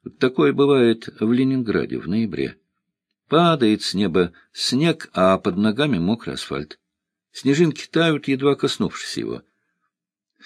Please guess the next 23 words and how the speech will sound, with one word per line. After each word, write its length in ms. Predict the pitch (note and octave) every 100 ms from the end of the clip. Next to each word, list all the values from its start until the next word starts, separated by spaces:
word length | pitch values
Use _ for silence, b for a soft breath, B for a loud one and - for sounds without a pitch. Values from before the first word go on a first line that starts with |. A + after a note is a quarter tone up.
| B B -
Вода 540 | F#2+ F#2+ F#2+ F2+ D#2+
в 60 | -
фонтанке 760 | - G2+ F#2+ - A2+ A#2+ -
маслянисто-черная, 1200 | D#2 D#2 E2+ E2 E2 - D2+ - F2 E2 C2+ C2 B B B -
в 100 | E2+
ней 180 | F#2+ F2+
отражаются 680 | - F2 F#2 F#2+ - -
чугунные 600 | - F2 F2+ F#2+ E2+ F2
решетки 500 | D#2+ D2+ G2+ G2+ -
и 60 | C#2
здания. 480 | B1 D2 D#2+ E2 - _ _ B B B
У 140 | F#2 F2
берегов 560 | F#2+ F#2+ G2 A2 - b b _ _
приткнулись 720 | G#2 G#2 - G#2 G2+ F#2 -
катера, 600 | F#2 - F#2 G#2 A2+ B2
на 260 | C3 A2+ G2+
тех, 280 | G#2+ G#2
которые 460 | - F#2+ G2 G2 F#2
не 160 | G#2 F#2
закрыты 480 | F#2+ - G2+ -
брезентом, 640 | F2+ F#2 E2+ A2 A2+ F#2 E2 B B
набросаны 680 | E2+ F#2 E2+ F#2+ - F2 E2+
окурки, 600 | F2 - C3 C3 - A#2+